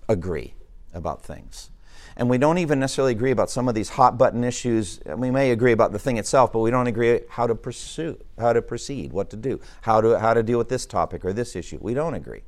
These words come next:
And so what Jesus is saying here is, "May they be brought to complete unity to let the world know that you sent me."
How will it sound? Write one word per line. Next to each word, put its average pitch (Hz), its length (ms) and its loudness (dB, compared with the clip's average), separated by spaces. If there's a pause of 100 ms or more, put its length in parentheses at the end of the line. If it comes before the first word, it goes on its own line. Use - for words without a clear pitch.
(760)
And 117 160 -2
so 120 480 6
what 123 360 2
Jesus 170 280 0
is 165 120 -6
saying 160 320 -2
here 110 160 2
is, 95 100 -2
"May 127 160 4
they 131 140 2
be 117 100 0
brought 131 320 8
to 151 80 -2
complete 127 400 -4
unity 156 300 -2
to 107 100 2
let 117 220 2
the 113 80 0
world 127 280 2
know 135 160 0
that 139 120 -2
you 143 100 -6
sent - 300 -8
me." - 240 -12